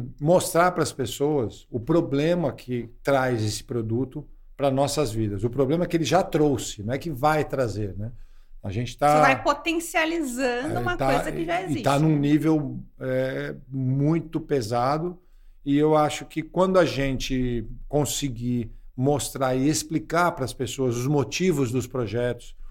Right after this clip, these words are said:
Speaker 1: o motivo de você não aceitar, você não descartar, você, é, mudar. Quando você vai num supermercado, numa padaria, algum lugar, você ter o olhar pra que você possa comprar coisas que você precisa, mas com menos embalagem.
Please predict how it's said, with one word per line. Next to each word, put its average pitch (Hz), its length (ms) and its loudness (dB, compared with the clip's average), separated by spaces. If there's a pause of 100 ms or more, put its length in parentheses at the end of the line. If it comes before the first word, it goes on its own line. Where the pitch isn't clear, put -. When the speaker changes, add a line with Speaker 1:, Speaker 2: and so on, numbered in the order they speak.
(140)
Speaker 1:
o 139 60 0
motivo 151 580 2
de 127 120 -2
você 127 640 0 (260)
não 139 300 4
aceitar, 131 920 0
você 131 420 0
não 143 360 0
descartar, 127 920 -2 (100)
você, 123 400 0 (160)
é, 131 320 -4
mudar. 139 880 0 (100)
Quando 135 180 0
você 135 220 2
vai 151 160 4
num 147 120 2
supermercado, 131 920 2
numa 113 200 -4
padaria, 120 520 0
algum 120 160 -2
lugar, 131 460 0 (360)
você 135 340 0
ter 165 160 2
o 160 100 6
olhar 151 640 4 (540)
pra 143 240 4
que - 340 -6
você 135 260 0
possa 143 300 0
comprar 135 420 0
coisas 117 320 -2
que 110 100 -12
você 123 220 -4
precisa, 131 580 0
mas 131 160 0
com 147 100 -6
menos 143 340 0
embalagem. 135 680 2